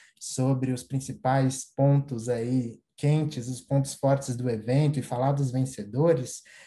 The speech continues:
eu tenho aqui uma pergunta que me deixa muito curioso, que como foi, né, pra vocês, na perspectiva das professoras orientadoras, essa virada de chave do trabalho, né, de todo esse processo?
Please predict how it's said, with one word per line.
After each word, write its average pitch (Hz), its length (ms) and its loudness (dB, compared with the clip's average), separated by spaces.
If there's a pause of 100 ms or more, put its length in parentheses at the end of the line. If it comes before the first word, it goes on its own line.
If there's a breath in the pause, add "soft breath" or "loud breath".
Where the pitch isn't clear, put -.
(180 loud breath)
eu 185 300 2
tenho 180 260 -2
aqui 165 160 -2
uma 175 200 -2
pergunta 165 420 2
que 175 320 -6
me 165 140 2
deixa 170 280 0
muito 180 440 2
curioso, 143 560 2
que 151 140 -6
como 233 360 2
foi, 170 580 0 (200)
né, 135 260 -2
pra 143 240 -2
vocês, 147 800 -4 (340 soft breath)
na 120 160 -2
perspectiva 147 720 -2
das 147 140 0
professoras 151 680 -2
orientadoras, 147 880 0
essa 156 320 -2
virada 156 600 2
de 143 120 0
chave 123 640 -4 (380 soft breath)
do 135 100 4
trabalho, 117 600 0
né, 120 140 -4
de 127 100 -4
todo 147 240 0
esse 147 220 -2
processo? 110 760 -4